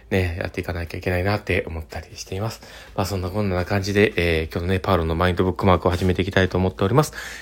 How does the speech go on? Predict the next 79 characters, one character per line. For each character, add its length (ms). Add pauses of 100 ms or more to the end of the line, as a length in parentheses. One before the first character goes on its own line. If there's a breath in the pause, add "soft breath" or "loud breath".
え 160
ー、 60
パ 120
ウ 60
ロ 60
の 80
マ 120
イ 40
ン 20
ド 80
ブ 100
ッ 60
ク 100
マ 100
ー 40
ク。 140
こ 160
の 80
番 140
組 200
は 80
日 60
々 100
生 160
活 220
の 80
中 120
で 60
思 140
っ 20
た 100
こ 120
と 60
や 100
感 160
じ 80
た 80
こ 80
と 60
の 80
中 180
か 100
ら、 100 (280 loud breath)
聞 120
い 60
て 80
い 40
る 180
あ 20
な 80
た 80
が 140
生 100
き 180
生 80
き 40
楽 160
し 60
く 120
人 140
生 160
を 80
歩 60
ん 40
で 80
い 20
け 100
る 100
エ 20
ッ 40
セ 140
ン 60
ス 120
に 60
な 100
る 140
情 160
報 180
を、 100